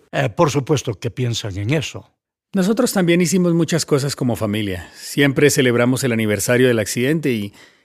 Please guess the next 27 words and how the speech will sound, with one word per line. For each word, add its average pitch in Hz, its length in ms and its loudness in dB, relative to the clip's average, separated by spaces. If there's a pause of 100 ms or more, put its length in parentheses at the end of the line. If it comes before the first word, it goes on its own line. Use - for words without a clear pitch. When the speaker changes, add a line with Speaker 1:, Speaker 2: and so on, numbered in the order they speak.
Speaker 2:
en 123 100 2
las 120 120 4
fechas 143 240 6
importantes 139 640 0
hacíamos 131 500 -2
comida 147 600 0 (580)
y 139 140 -2
yo 175 220 6
invitaba 160 480 4
a 151 40 4
los 139 200 0
amigos 139 480 0
clave 135 540 0
en 127 60 -2
nuestra 120 300 -4
comunidad 110 560 0
para 98 160 -6
celebrar. 101 540 -4 (420)
Luego 131 280 4
yo 131 180 4
les 131 180 2
daba 120 220 2
las 107 140 -2
gracias. - 600 -4 (720)
Mi 110 60 -2
esposa 139 340 2
Linda 120 420 0